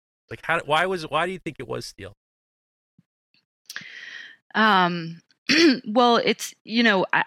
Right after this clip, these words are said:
Speaker 2: I actually tried a lot of different things. So, um, it's, it's not like I ever sort of question my decisions at this point. I mean, I,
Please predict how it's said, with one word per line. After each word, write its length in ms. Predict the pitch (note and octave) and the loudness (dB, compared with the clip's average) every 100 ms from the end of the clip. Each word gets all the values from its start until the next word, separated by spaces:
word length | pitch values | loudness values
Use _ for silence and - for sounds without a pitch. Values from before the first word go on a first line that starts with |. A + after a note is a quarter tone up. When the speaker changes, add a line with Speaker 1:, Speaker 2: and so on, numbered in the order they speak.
| - | 2
Speaker 2:
I 80 | C4 | 2
actually 320 | E4+ - G#3 | 2 -2 -6
tried 280 | - C#4 G3 | 2 2 2
a 60 | |
lot 220 | F3 F#3 | 2 2
of 100 | G3 F#3 | 2 0
different 340 | G3+ F3+ D#3+ | -4 -4 -4
things. 360 | A#3 F3+ E3 - | -2 -2 -4 -10
So, 360 | - F3+ E3 | -8 -6 -6
um, 640 | - F3+ F3 D#3+ D#3 E3 E3 - | -2 2 2 0 -4 -14 -16 -12
it's, 240 | F#3 - - | -12 -12 -8
it's 160 | - G#3 | -6 0
not 200 | G#3+ F#3 | 0 2
like 180 | A3 | 0
I 120 | G3 F3+ | 0 0
ever 500 | F3+ F3 E3+ D#3+ - _ | 0 2 0 -2 -8 _
sort 300 | - - F#3 | -16 -10 -6
of 160 | E3+ - | -6 -8
question 760 | - F#3 E3+ - E3+ D#3+ D3+ - | -4 -4 -2 -4 -4 -6 -12 -6
my 160 | F3 | -4
decisions 580 | E3 E3 - E3+ D#3+ D#3+ | -2 -4 -2 -4 -4 -6
at 140 | E3 - | -8 -6
this 180 | D#3 | -8
point. 400 | - - D#3 D#3 - - | -8 -4 -2 -2 -6 -4
I 80 | F3 | 0
mean, 160 | F3+ | 2
I, 160 | E3+ D#3 | 2 0